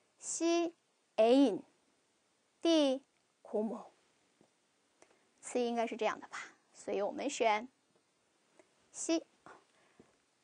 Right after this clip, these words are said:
那这个句子中我们需要注意的是了，我们刚刚说过了，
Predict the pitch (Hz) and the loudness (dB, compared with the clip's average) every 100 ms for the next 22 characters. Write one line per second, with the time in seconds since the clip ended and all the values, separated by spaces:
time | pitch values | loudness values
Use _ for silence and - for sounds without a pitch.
0 | _ _ _ _ 302 302 302 330 311 339 | _ _ _ _ 6 8 8 8 8 4
1 | 311 302 320 277 214 262 - 294 277 269 | 6 10 12 12 8 0 2 6 8 6
2 | 269 320 302 254 240 240 - 277 254 247 | 4 0 0 4 4 4 0 4 6 6
3 | 247 - _ _ _ _ _ _ _ - | 2 -6 _ _ _ _ _ _ _ -20
4 | _ _ _ _ _ _ _ _ _ _ | _ _ _ _ _ _ _ _ _ _
5 | _ _ _ _ _ _ _ _ - 349 | _ _ _ _ _ _ _ _ 4 4
6 | 370 _ _ - 240 269 269 277 285 311 | 4 _ _ -2 2 4 4 4 8 8
7 | 302 294 220 | 10 10 8